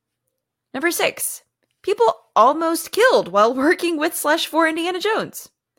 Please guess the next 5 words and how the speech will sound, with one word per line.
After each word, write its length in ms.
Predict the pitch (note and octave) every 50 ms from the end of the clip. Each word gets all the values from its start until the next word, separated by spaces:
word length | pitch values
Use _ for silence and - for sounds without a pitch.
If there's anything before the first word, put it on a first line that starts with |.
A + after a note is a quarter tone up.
| _ _ _ _ _ _ _ _
Short 360 | - - - G4+ A4+ G4+ - -
Round, 440 | D4+ C#4 A3 E3 C3 G#2 - E3+ _ _ _ _ _ _ _ _ _ _ _ _ _ _ _ -
Willie, 440 | F3+ C4+ D#4 D#4 C4 F3 D3 D#3 _ _ _ _ _ _ _ _ _ _ _ _ _ _ _ -
Jock, 500 | D#4 F#4 G#4+ - - - - - - _ _ _ _ _ _ _ _ _ _ _ _ -
Marion, 720 | D3+ D#3 D#3+ D#3+ E3+ E3+ E3+ F3 F#3 G#3+ C4+ E4 E4+ D#4+